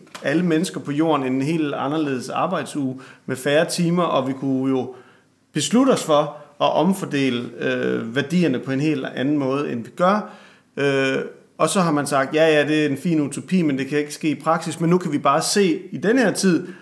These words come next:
hvor enormt store, øh, forandringer man kan skabe lynhurtigt, hvis der virkelig er vilje bag. Og det synes jeg jo er en positiv ting at, at, at, at erfare ud af den her tid, vi lever i nu.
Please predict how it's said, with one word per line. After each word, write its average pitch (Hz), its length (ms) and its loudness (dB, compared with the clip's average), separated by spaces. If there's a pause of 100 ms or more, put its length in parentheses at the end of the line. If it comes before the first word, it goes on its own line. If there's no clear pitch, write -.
(180)
hvor 151 220 4
enormt 165 500 4
store, 156 520 2 (160)
øh, 127 460 -2
forandringer 131 720 -2 (340)
man 139 220 -2
kan 123 200 -6
skabe 165 520 0 (380)
lynhurtigt, 151 800 2 (440)
hvis 147 200 0
der 135 220 0
virkelig 151 540 0 (240)
er 120 380 0
vilje 156 320 0
bag. 127 320 -4 (240)
Og 127 160 -4
det 208 220 4
synes 139 240 -4
jeg 123 80 0
jo 117 100 -2
er 117 60 -2
en 113 60 -6
positiv 160 520 -4
ting 123 240 -10 (220)
at, 127 60 -4 (420)
at, 117 160 -6 (540)
at, 117 60 -2 (240)
at 113 60 -4 (160)
erfare 131 520 0
ud 135 140 0
af 120 80 -2
den 127 160 -4
her 127 100 -4
tid, 127 220 -4
vi 123 100 -8
lever 135 260 -2
i 127 100 -2
nu. 131 180 -2